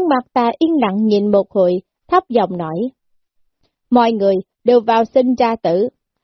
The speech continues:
đánh đến phút cuối cùng, đánh đến tận bây giờ, thật sự là hà khổ lai. Mạc Vô Đạo, cầu cho ba vị tông chủ thánh địa các người, mang theo mọi người của thánh địa ở thế giới hư vô bên kia,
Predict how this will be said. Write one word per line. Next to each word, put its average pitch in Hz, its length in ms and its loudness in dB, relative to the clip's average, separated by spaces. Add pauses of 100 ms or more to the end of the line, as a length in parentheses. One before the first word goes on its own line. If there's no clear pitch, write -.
(160)
đánh 240 280 0
đến 269 280 2
phút 349 180 -2
cuối 294 280 0
cùng, 175 180 -2 (360)
đánh 262 180 0
đến 330 80 -2 (100)
tận 202 260 -2
bây 226 120 0 (100)
giờ, 165 220 0 (280)
thật 254 180 2 (100)
sự 214 60 2 (140)
là 160 240 -4 (360)
hà 220 320 -2
khổ 214 220 4
lai. 202 380 -4 (500)
Mạc 233 300 0
Vô 254 140 4
Đạo, 170 260 -2 (300)
cầu 254 180 2
cho 294 180 -2
ba 262 160 0 (100)
vị 196 220 -2
tông 240 180 0
chủ 196 300 -2
thánh 269 200 -2
địa 185 220 2
các 254 200 -2
người, 175 220 2 (520)
mang 262 280 0
theo 262 140 4
mọi 196 260 0
người 185 280 0
của 202 200 0
thánh 262 260 -4
địa 180 220 2 (300)
ở 226 240 2
thế 285 100 4
giới 247 300 0
hư 233 180 0
vô 214 260 0
bên 202 220 -2
kia, 190 180 0